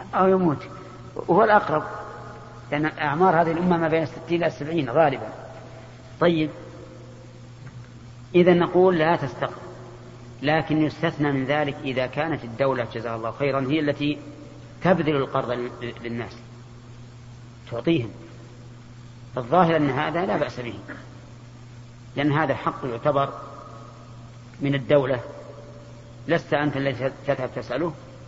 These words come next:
ثم إن الدولة في الواقع مستوثقة. بماذا؟ بماذا هي مستوثقة؟ برهن البيت، البيت مرهون لها.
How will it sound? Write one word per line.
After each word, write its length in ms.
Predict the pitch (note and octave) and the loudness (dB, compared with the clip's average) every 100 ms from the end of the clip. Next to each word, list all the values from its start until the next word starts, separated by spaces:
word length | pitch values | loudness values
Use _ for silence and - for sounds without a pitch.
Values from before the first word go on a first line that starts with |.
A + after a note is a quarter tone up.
| - - - | -18 -18 0
ثم 240 | E3+ E3 | 2 2
إن 240 | D3+ C#3+ C3+ | 2 2 2
الدولة 340 | A#2+ C#3 C3 | 4 4 4
في 100 | A2 | -2
الواقع 420 | A#2 B2 C3 C#3 C3 B2 - - - - | 0 2 2 0 -2 -6 -14 -16 -16 -10
مستوثقة. 640 | C#3+ - F#3+ F#3+ A#2+ - - - - - - - - - - - - - - - | -10 0 2 2 0 -6 -8 -10 -16 -16 -16 -16 -18 -18 -18 -18 -18 -18 -18 -4
بماذا؟ 460 | D#3 D#3+ D3 D3 D#3+ - - - - - - - - - - - - - - - - - - C3 D3 E3 C#3+ | 2 4 4 2 0 -6 -14 -16 -18 -18 -18 -20 -20 -20 -18 -18 -18 -18 -20 -20 -20 -18 -12 -6 -4 -4 -8
بماذا 480 | C#3 C#3+ D#3 E3+ | -8 -2 0 2
هي 60 | D3 | 0
مستوثقة؟ 440 | C3 B2+ C3+ - - - - - - - - - - - | -2 -4 -6 -6 -12 -14 -16 -16 -16 -16 -16 -16 -10 2
برهن 240 | E3 F3 | 4 6
البيت، 300 | F3+ F3+ F#3+ - - - - - - - - - | 4 4 2 0 -12 -14 -14 -16 -16 -18 -18 -14
البيت 300 | A2+ D#3 E3+ | 0 2 4
مرهون 320 | F3 E3 F3 | 4 6 6
لها. 180 | C#3+ A2 | 4 0